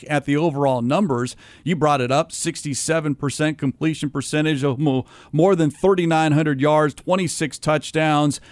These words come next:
and then you look at his rushing totals, eight nineteen, a team best, eleven touchdowns, average better than six yards a carry, all great numbers, and it puts him at the top, or at least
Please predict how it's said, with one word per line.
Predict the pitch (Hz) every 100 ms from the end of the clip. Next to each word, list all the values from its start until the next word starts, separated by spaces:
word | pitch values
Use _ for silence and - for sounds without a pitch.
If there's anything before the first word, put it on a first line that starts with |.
| - -
and | 165 160 156 156
then | 170
you | 160 156
look | 165 - -
at | 143 143
his | 143 143 123
rushing | 135 156 - 180
totals, | 139 135 127 135 147 -
eight | 156 233
nineteen, | 160 165 165 156 - 160 160
a | 147
team | - 160 156
best, | 156 151
eleven | 139 143 156 147
touchdowns, | 156 151 - 151 151 -
average | 135 139 160 123
better | 151 156
than | 139
six | - 143 -
yards | 151 151 151 139 -
a |
carry, | - 165 165 147 - - -
all | - 151 240 180 -
great | 143 165 220
numbers, | 202 143 208 123 123 135
and | - 151
it | 143
puts | 175 190 -
him | 170 170 165
at | 135
the | 127
top, | - - 196 175 - _ _ -
or | 160 160 156
at | 180
least | 160 180 175 - -